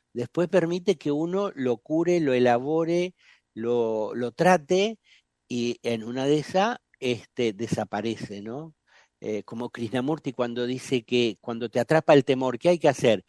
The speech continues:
Hay que enfrentarlo cara a cara, ¿no? Imaginativamente, enfrentar el temor cara a cara,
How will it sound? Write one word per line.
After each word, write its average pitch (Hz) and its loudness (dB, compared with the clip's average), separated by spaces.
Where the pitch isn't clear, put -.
Hay 123 -2
que 135 0
enfrentarlo 131 2
cara 135 6
a - -4
cara, 98 2
¿no? 170 -2
Imaginativamente, 120 6
enfrentar 120 6
el 185 10
temor 165 6
cara 160 6
a 151 2
cara, 233 6